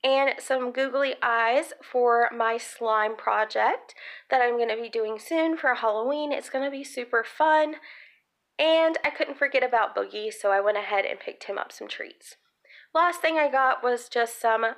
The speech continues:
bracelets. They're glow bracelets for the trick-or-treaters this year. I do this every year, so I had to get some more.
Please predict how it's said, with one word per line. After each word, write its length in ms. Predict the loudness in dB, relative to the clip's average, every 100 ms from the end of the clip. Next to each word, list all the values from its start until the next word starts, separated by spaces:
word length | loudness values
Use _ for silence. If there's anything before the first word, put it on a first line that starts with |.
| 0
bracelets. 760 | 2 2 0 2 4 2 -2
They're 100 | -2
glow 300 | 0 2 4
bracelets 640 | 4 2 2 0 -4 -6 -10
for 260 | -2 0
the 120 | 0 -2
trick-or-treaters 720 | -4 -4 -2 2 4 4 2
this 240 | 0 0
year. 340 | 0 2 4 2 -6 -12 -2
I 140 | 0
do 160 | 0 2
this 200 | 2 2
every 320 | 0 0 0 0
year, 380 | 2 4 2
so 380 | 0 0 2 2 -2 -20 -18 -18 -6
I 60 |
had 160 | -2 0
to 80 | 0
get 140 | -2
some 140 | -2 0
more. 440 | 4 4 2 -6